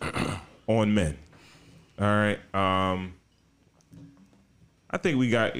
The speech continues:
I think we got kinda off topic with that. You know, we were kinda all over the place. We dipped into some, some, uh, some roads, some back roads, and then we tried to get back to the main road, and we tried and we tried, we did.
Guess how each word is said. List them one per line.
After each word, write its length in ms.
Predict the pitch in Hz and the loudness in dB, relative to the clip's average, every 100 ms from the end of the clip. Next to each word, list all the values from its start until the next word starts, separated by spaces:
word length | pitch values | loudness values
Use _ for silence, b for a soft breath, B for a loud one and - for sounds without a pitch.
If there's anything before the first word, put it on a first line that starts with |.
| - | -2
I 80 | 143 | -2
think 180 | 190 170 | 0 0
we 80 | |
got 240 | 143 120 - | 0 0 -2
kinda 280 | 160 160 135 | 0 0 2
off 260 | 110 123 - | 0 -2 0
topic 420 | 107 98 101 - | 0 0 -2 -6
with 140 | 92 | -4
that. 300 | 82 80 85 - - | 0 0 -2 -10 -10
You 100 | 117 | -4
know, 180 | 95 90 | 0 2
we 140 | 113 | 2
were 180 | 117 80 | 0 -2
kinda 260 | - 123 113 | -2 0 2
all 260 | 110 107 | 2 2
over 140 | 107 95 | 0 -2
the 60 | |
place. 340 | - 101 95 107 | -2 -2 0 -2
We 80 | |
dipped 340 | 101 85 120 - | -2 -2 -2 -4
into 240 | 107 - | -8 -8
some, 420 | 98 110 101 98 95 B B B B _ _ _ _ _ | -4 -2 -2 -4 -10 B B B B _ _ _ _ _
some, 400 | - 104 98 98 | -4 -2 0 0
uh, 460 | 95 90 87 85 76 | 0 2 2 0 -2
some 280 | - 87 90 | -4 -4 0
roads, 720 | 107 117 113 113 113 85 85 | 2 4 4 2 0 -4 -6
some 200 | 87 87 | -6 -4
back 320 | 85 110 113 | 0 0 0
roads, 440 | 104 107 107 104 95 | 0 0 2 0 -2
and 160 | 95 | -4
then 100 | 95 | -2
we 100 | 101 | -2
tried 180 | 98 98 | -2 -2
to 60 | 85 | 0
get 220 | 92 78 | -2 -2
back 220 | - - | -2 -4
to 100 | - | -6
the 60 | 87 | -6
main 300 | 101 120 113 | -2 0 0
road, 420 | 110 110 110 107 | 0 0 2 0
and 80 | 95 | 0
we 80 | 90 | -4
tried 480 | - 120 113 110 101 | -2 0 2 2 0
and 100 | 87 | -4
we 80 | 78 | -4
tried, 300 | - 110 107 | 0 2 2
we 140 | 107 | 0
did. 440 | 95 123 110 101 | 0 2 2 0